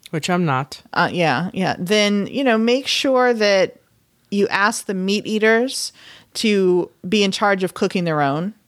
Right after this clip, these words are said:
Speaker 2: And I, I mean, I don't think that that's a bad thing to do. It's not like you're asking them to come into your house and, like, clean it or do dishes or something. It's just something that, you know, you're letting them know it's okay to bring it, but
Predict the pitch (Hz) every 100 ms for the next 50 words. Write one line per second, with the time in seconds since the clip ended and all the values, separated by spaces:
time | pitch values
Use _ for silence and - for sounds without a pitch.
0 | _ _ _ _ 202 220 180 247 254 285
1 | 302 - 233 226 220 202 - 185 185 -
2 | - 170 170 165 175 175 - 170 165 165
3 | 165 185 - 202 165 170 175 170 190 180
4 | 165 190 190 143 170 - 185 175 170 196
5 | 170 180 175 170 180 165 160 160 - 165
6 | 156 - 190 175 170 170 165 160 202 185
7 | 165 175 151 165 - 165 156 151 - -
8 | - - 208 247 240 - 220 214 202 180
9 | 180 160 - - - _ _ _ _ _
10 | - 202 185 180 196 196 208 214 196 185
11 | 175 170 208 190 - 214 208 202 180 180
12 | 180 185 196 - 180 170 160 -